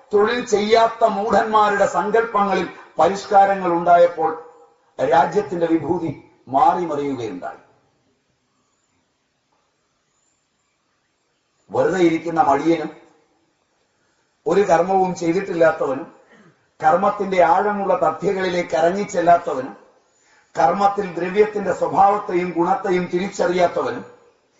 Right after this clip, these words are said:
ദ്രവ്യ സ്വഭാവങ്ങളെ പഠിക്കാത്തവനും പദാർത്ഥ വിജ്ഞാനവും ദ്രവ്യ വിജ്ഞാനവും ഏ-, അറിയില്ലാത്തവനും അത് പഠിക്കാൻ ഇനി താല്പര്യമില്ലാത്തവനും ലോകത്തിലെ ഏത് കാര്യവും ഉറക്കെ പറയാൻ മാത്രം, ഏ, ശേഷി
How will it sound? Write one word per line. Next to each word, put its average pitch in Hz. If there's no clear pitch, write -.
ദ്രവ്യ 190
സ്വഭാവങ്ങളെ 190
പഠിക്കാത്തവനും 160
പദാർത്ഥ 202
വിജ്ഞാനവും 196
ദ്രവ്യ 185
വിജ്ഞാനവും 185
ഏ-, 170
അറിയില്ലാത്തവനും 190
അത് 202
പഠിക്കാൻ 208
ഇനി 196
താല്പര്യമില്ലാത്തവനും 175
ലോകത്തിലെ 202
ഏത് 202
കാര്യവും 190
ഉറക്കെ 202
പറയാൻ 208
മാത്രം, 190
ഏ, 170
ശേഷി 196